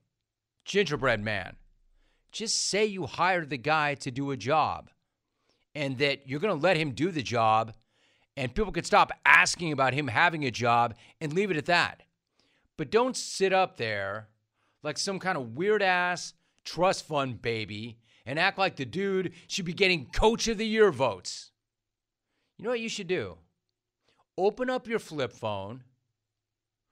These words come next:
put that minivan in park, and try to scroll. Try to browse on that flip phone and see what the rest of the world is doing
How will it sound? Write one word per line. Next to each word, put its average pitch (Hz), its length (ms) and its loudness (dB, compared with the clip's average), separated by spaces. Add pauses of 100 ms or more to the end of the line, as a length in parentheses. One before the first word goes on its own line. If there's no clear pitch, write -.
(300)
put 254 200 -2
that 262 200 4
minivan 180 720 -2
in 143 180 -6 (100)
park, 117 600 -4 (1300)
and 180 420 -6
try 226 320 0
to 220 100 0
scroll. 147 920 -4 (880)
Try 220 300 0
to 220 60 0
browse 147 760 0
on 123 160 -2
that 107 160 -6
flip 113 280 -10
phone 98 460 -10 (200)
and 165 120 -8
see 269 140 -4
what 269 100 -6
the 208 100 0
rest 196 280 0
of 180 60 -4
the 156 60 -2
world 147 380 -2
is 110 220 -8
doing 113 560 -8